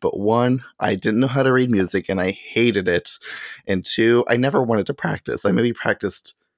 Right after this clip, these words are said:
thirty minutes a week before my lesson. So, <laughs> like, I wasn't learning anything, and it wasn't very effective. But my sister, who's three years older, she started in sixth grade band playing the trombone,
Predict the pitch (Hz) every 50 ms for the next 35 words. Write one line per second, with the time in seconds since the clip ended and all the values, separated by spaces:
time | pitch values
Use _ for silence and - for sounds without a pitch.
0 | _ _ _ _ _ 123 120 120 110 110 107 107 101 98 90 - - 92 90 98
1 | 95 80 - - 98 - - 107 98 95 95 95 92 92 92 - - - 85 92
2 | 82 71 - - 107 101 98 98 95 - - - - - - - - - _ _
3 | _ - - - _ - 120 117 120 123 139 147 127 127 - 90 101 104 107 104
4 | 104 92 80 78 76 69 65 - 80 78 76 80 87 - 80 104 98 107 104 -
5 | - 98 92 87 82 - 95 92 - - 120 120 123 123 - _ _ - - -
6 | - - - - - - - _ - 110 120 123 117 - - 165 170 - - 123
7 | 110 110 110 - - - 123 123 110 104 104 101 - - 110 120 123 107 95 95
8 | 98 - - 135 131 - - 127 117 110 104 107 107 101 104 98 - - - -
9 | 110 - - - - 104 101 95 92 90 - 113 113 107 101 95 92 90 - 104
10 | 98 92 95 87 92 92 - 104 92 95 95 90 107 110 107 92 90 87 90 98